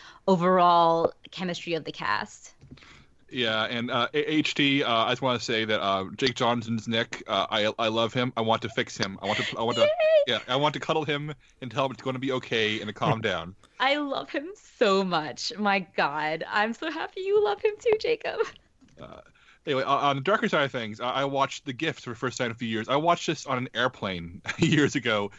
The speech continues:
Speaker 2: This is, uh, Joel Edgerton's, uh, directorial debut. He also wrote the script and he co-stars in it. It's, uh, Jason Bateman, uh, and uh, Rebecca Hall play a married couple who move to a new house,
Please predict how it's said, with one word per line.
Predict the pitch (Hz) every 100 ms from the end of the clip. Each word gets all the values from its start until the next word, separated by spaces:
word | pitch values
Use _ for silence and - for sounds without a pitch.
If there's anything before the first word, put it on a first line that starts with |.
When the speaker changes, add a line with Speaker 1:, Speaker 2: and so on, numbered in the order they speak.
| - - -
Speaker 2:
This | 127
is, |
uh, | 123
Joel | 117 147 147
Edgerton's, | 139 143 - 127 120 113 120
uh, | 113
directorial | 117 120 135
debut. | 113 107 120 131
He | 113
also | 110 113
wrote | 110
the |
script | - 131 -
and |
he | 98
co-stars | - 123 - 131 131
in | 135
it. | 139 - - - - -
It's, | -
uh, | 123 110
Jason | 107 147 139 147 127
Bateman, | 131 139 131 127 127 -
uh, | 123 104 101 101
and | - 113 107 107 104 98 _ _ - _ _ _ _
uh, | 107 107
Rebecca | 110 151 151
Hall | 151 139 117
play | 120 101 110
a |
married | 120 127 113
couple | 120 107 101
who | 110
move | 120 113
to | 120
a |
new | 117 120
house, | 113 110 104 -